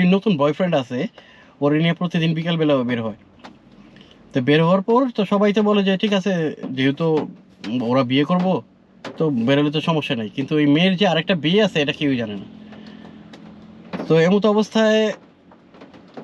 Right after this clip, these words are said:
আমি জানার পর আমি খুব, মানে খুবই, মানে অবাক হইলাম জিনিসটা। কিন্তু ওই যখন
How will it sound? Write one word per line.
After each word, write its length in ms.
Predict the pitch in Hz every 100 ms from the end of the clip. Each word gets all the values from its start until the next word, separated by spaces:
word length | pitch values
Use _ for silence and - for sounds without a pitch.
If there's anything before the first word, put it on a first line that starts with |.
| -
আমি 180 | 175 180
জানার 260 | 208 226
পর 140 | 208 208
আমি 180 | 185 170
খুব, 180 | 180 180 -
মানে 260 | 147 147 139 123
খুবই, 280 | - 147 147 143
মানে 160 | 139
অবাক 220 | 139 165 175
হইলাম 220 | 143 127
জিনিসটা। 340 | 127 123 - 135 - - - - - - - - - - - - - - -
কিন্তু 220 | 147 147 165 170 - - - - -
ওই 160 | - 135 139 135 131 117
যখন 360 | 147 165 165